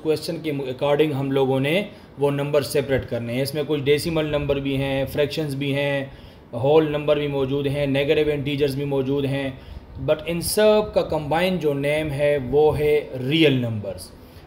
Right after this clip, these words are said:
Real numbers में से हम लोगों ने question number वन आपको board पे नज़र आ रहा है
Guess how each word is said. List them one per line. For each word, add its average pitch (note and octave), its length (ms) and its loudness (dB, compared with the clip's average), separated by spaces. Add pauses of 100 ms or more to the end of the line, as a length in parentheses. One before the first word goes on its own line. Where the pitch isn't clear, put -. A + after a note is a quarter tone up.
(100)
Real F3+ 400 2
numbers E3 540 -2
में D3 180 -4
से D3+ 140 -4
हम D#3 220 -4
लोगों D3+ 280 0
ने D3 140 -2
question D#3 380 -4
number D3 280 -2
वन D3 160 0
आपको C#3 300 -2
board C#3+ 240 2
पे D3 100 -2
नज़र C#3 220 0
आ D3 160 2
रहा D3 140 2
है C#3+ 220 -2